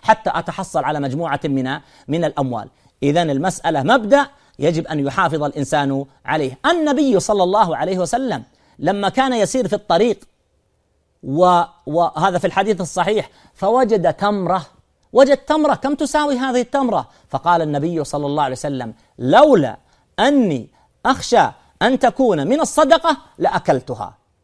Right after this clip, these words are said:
النبي صلى الله عليه وسلم يتورع ويعلمنا الورع لأنه مبدأ عظيم. النبي صلى الله عليه وسلم ل-،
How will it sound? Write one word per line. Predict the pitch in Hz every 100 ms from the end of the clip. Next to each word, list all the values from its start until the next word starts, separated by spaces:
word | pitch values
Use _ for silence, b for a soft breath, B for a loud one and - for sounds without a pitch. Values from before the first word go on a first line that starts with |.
| _ _ _ -
النبي | 180 175 220 254
صلى | 180
الله | 196 185
عليه |
وسلم | 175 247 185
يتورع | - 180 254 262 247 165
ويعلمنا | 180 165 190 240 254 214
الورع | 240 302 170 - _ _ _ _ -
لأنه | 156 233 226 190 170
مبدأ | 269 247 226 202 165
عظيم. | 185 294 277 123 - _ _ _ _ _ _ _ _ -
النبي | 175 208 269 277
صلى | 214
الله | 226
عليه | 220
وسلم | 196 262 269 233 - b
ل-، | b